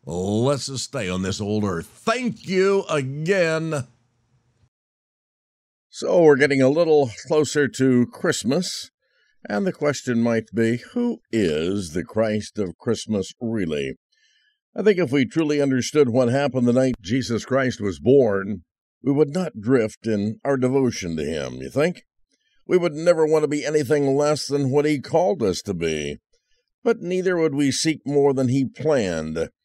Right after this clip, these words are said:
And that notion of having the most of anything would just seem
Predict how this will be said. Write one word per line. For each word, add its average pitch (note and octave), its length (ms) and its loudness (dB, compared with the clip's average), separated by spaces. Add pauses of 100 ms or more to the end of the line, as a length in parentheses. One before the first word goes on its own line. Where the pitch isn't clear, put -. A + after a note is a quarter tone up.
(400)
And F3+ 120 -6
that G#3 180 -2
notion E3 480 2
of G2 180 -2
having C#3 380 -4
the G2+ 80 0
most C3 420 4
of A2 220 -2
anything A2 640 0
would G#2 120 -2
just C#3+ 220 -2
seem C#3 460 0